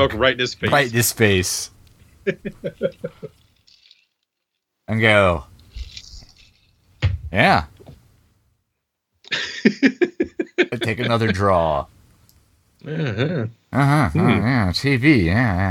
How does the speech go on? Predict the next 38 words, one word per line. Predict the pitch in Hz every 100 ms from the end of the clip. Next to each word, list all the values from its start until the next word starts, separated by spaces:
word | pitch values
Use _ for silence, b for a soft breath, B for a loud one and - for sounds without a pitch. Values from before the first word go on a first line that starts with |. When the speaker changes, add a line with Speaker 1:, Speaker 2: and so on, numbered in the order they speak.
| 85
Speaker 2:
yeah, | 80
I |
got | 90 95
one | 87
of | 82
those. | 80 85 90 - - - _ _ _ _ _ - - -
Speaker 1:
<laughs> | 165 - 147 - - - _ _ _ B B B B B B _ -
And, | 147 139 135 131 135
yeah. | 160 139 - _ _ _ _
And | 143 143 143
so | 143 156 143
then | 143 147 143 135
his | 135 135
sister's | 156 156
like, | 151 131
"Who's | 170 160
that?" | 175
He's | 135
like, | 98
"I | 143
don't | 117
know, |
some | 117 131
crazy | - 113 123
dude | 135 139
trying | 139 143
to |
sell | - 135
me | 151
a |
T | 143 185
V." | 185 233 139
I | 101 113 113 _ _ _
send | - - 120
him | 143
on | 143
his | 165 143
way. | 190 143 117